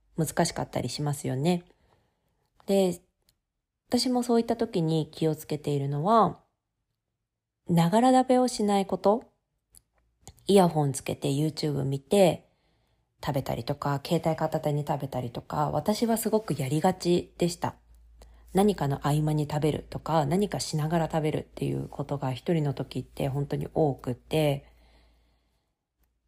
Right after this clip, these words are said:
でも、やめました。マインドフルに食べるっていうことを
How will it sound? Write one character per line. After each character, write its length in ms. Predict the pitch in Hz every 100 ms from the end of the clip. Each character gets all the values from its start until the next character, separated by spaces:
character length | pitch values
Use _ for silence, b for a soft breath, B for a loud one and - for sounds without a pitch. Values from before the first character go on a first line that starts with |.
| _ _ _ _ _ _ _ _ -
で 140 | 214
も、 460 | 185 165 160 139 - - -
や 260 | 151 160 165
め 340 | 185 185 180
ま 180 | 180 175
し 80 | -
た。 200 | 131 - _ _ _ _ _ 143
マ 240 | 147 165
イ 80 | 247
ン 80 | 240
ド 80 | 180
フ 180 | 170
ル 120 | 147 143
に 160 | 131
食 140 | 151 131
べ 80 | 143
る 100 | 131
っ 40 |
て 200 | - -
い 60 | 139
う 80 |
こ 140 | - -
と 140 | -
を 460 | 135 165 160 147